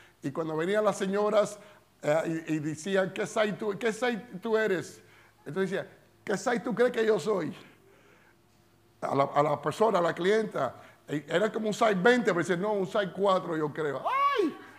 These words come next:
gracias, voy a comprar treinta y cinco vestidos. Si son size diez y tú dices que es size catorce, fallaste, se va de ese lugar". So, tenemos, hay que decir, las palabras amables son como la miel, dulce al alma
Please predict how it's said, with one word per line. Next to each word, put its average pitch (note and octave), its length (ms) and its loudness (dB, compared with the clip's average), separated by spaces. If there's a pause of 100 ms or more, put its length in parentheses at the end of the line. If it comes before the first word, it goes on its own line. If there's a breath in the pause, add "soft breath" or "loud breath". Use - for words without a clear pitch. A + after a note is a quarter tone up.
(100)
gracias, G#3 520 2
voy F#3 140 4
a G#3+ 80 6
comprar G#3+ 380 0
treinta G3 240 -2
y - 20 -4
cinco A3 380 0
vestidos. F3+ 640 0 (380 loud breath)
Si G3+ 200 -6
son C4+ 280 4
size C4+ 240 2
diez B3+ 400 6
y G#3+ 60 -2
tú A3 100 -2
dices A#3+ 200 0
que A3+ 120 2
es A3 100 0
size A#3+ 160 4
catorce, G#3+ 720 4 (460 loud breath)
fallaste, G3 560 6
se D#3 160 0
va F3 160 4
de G3 60 4
ese G3 140 -2
lugar". F#3+ 720 4 (120)
So, D#3 80 -6
tenemos, G3+ 420 0
hay G#3+ 220 0
que A3+ 240 -2
decir, A3 400 -2
las F#3 140 0
palabras G3+ 560 -2
amables F3+ 760 0 (220 soft breath)
son F#3 320 -6
como F#3+ 260 -2
la D#3 140 -2
miel, G3 500 0 (320 loud breath)
dulce G3+ 580 0
al F3+ 220 2
alma A#3+ 680 0